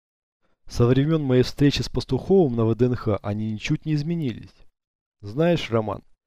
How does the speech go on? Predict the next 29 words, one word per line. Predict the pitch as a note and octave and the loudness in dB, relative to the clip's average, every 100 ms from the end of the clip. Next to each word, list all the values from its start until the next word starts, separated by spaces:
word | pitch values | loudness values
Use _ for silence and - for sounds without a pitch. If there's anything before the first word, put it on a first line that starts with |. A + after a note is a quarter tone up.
| - | -10
выписывай | - A2+ F#3 G3 C3 | -4 -2 0 2 2
мне | A#2 C3+ | 2 0
штраф», | - C#3 A#2 | -2 2 2
сказал | - - F#2 F#2 | 0 -8 -6 -6
я. | F#2+ - - _ _ _ _ - | -6 -10 -14 _ _ _ _ -12
«Мне, | G#2 B2 D#3+ | -4 0 2
конечно, | D#3+ D3+ D#3 | 2 2 2
хотелось | D3+ D#3+ D3+ | 2 4 4
бы | C#3 | 2
деньги | C#3 D3+ D3 | -2 -2 -2
сэкономить, | - - D#3 F3+ A#2 - _ - | -2 -2 -2 -2 -6 -10 _ -16
время | G#2+ D#3 D3 A2 | 0 2 2 0
не | |
терять, | G2 G#2 - - - _ _ | -4 -4 -6 -12 -20 _ _
но | A2+ B2+ | -8 -2
только | D3 D#3 | 0 0
противно, | - D#3+ - C3+ G2 F2+ - | 2 2 2 -2 -2 -8 -16
понимаешь?» | - G#2+ C3 F3 D3+ - - _ _ _ _ _ _ _ - | -10 -6 -4 -2 -4 -8 -20 _ _ _ _ _ _ _ -16
У | A2 | -6
него | A#2 A#2+ | 0 0
что-то | - B2 B2+ | 0 0 2
дрогнуло | C#3 B2 G#2 G2+ | 4 2 2 -4
на | G2 | -6
лице. | G2 - - G#2+ - _ _ _ - | -6 -8 -10 -12 -16 _ _ _ -10
«А | A2+ | -4
мне, | D3 D#3 | 0 2
думаешь, | B2+ A#2 G#2 | 2 0 -2
не | A2 | -4
противно?» | G#2+ A#2+ - F3+ C#3+ G#2 G#2+ | 0 0 2 -2 -2 -8 -10